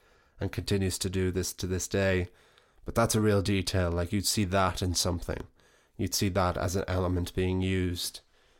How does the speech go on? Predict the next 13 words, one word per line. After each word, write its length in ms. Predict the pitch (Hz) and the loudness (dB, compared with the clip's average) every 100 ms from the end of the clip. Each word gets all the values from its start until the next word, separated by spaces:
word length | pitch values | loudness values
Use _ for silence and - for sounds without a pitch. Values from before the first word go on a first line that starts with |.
| _ _ | _ _
in 100 | 95 | -4
a 60 | 85 | -2
book 580 | 95 90 - - - - - | 0 0 -4 -14 -16 -18 -6
or 160 | 90 | 0
in 80 | 92 | 2
a 40 | 92 | 2
film 420 | - 101 90 90 | 0 2 2 2
or 80 | 90 | 0
in 100 | 87 | -2
a 40 | |
T 200 | - 92 | -4 -4
V 160 | 92 90 | -2 -2
show. 420 | - 90 87 | 0 0 0